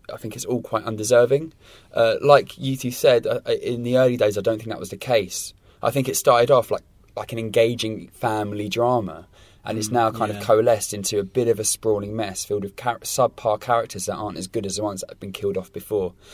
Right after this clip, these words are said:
Speaker 1: And the ones that are still alive in it, who, who are great, who've been there from the beginning, I kind of resent these other characters for eating into their screen time. Like the Lannisters, for example, I think they're all great,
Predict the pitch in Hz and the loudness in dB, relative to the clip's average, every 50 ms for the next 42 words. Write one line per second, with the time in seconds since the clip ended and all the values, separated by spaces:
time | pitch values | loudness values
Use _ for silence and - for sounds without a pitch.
0 | - - - - 113 117 117 120 131 135 127 123 - - - 131 135 131 - - | -20 -16 -10 -6 -2 0 2 6 6 6 6 6 2 2 4 2 2 2 0 0
1 | 110 101 101 101 98 98 95 98 98 98 101 104 104 101 101 98 98 - - - | 0 0 0 0 0 0 -2 -4 -6 -10 -10 -10 -10 -10 -10 -10 -12 -12 -12 -10
2 | 113 104 101 107 107 104 101 95 104 104 95 90 92 95 95 92 110 110 110 101 | -6 0 2 4 4 4 2 2 0 0 0 0 -4 -10 -10 -8 -6 -6 -4 -6
3 | 95 - 98 92 90 - - 92 87 87 85 87 92 - - - - - _ _ | -6 -8 -10 -14 -14 -12 -12 -10 -10 -10 -12 -14 -18 -20 -20 -20 -20 -20 _ _
4 | _ _ _ _ - - - 131 123 117 117 110 107 101 - - - 107 110 110 | _ _ _ _ -12 -6 0 0 0 2 0 -2 -4 -6 -10 -12 -6 -2 -2 0
5 | 98 98 120 117 107 - - 110 110 104 113 113 107 104 113 117 113 104 104 - | 2 4 4 4 2 0 -6 -4 0 2 2 2 2 0 -2 -4 -4 -4 -4 -6
6 | - - - - 107 98 - - 107 104 98 104 107 113 113 113 107 - - 90 | -8 -8 -8 -8 -8 -8 -8 -10 -10 -12 -10 -2 4 6 6 6 6 2 -4 -8
7 | 90 85 82 - 87 85 87 95 101 92 95 104 107 110 107 104 98 - 95 90 | -8 -8 -8 -10 -10 -10 -6 -6 -6 -4 -4 -4 -2 -2 -4 -4 -6 -10 -10 -10
8 | - - 90 90 - 87 87 87 - 92 92 92 - 107 104 110 120 123 120 107 | -12 -12 -12 -10 -8 -8 -8 -8 -6 -8 -8 -6 -6 -4 2 4 6 6 6 6
9 | 98 98 95 92 - 104 101 95 90 - | 4 2 -4 -2 0 0 2 0 0 -6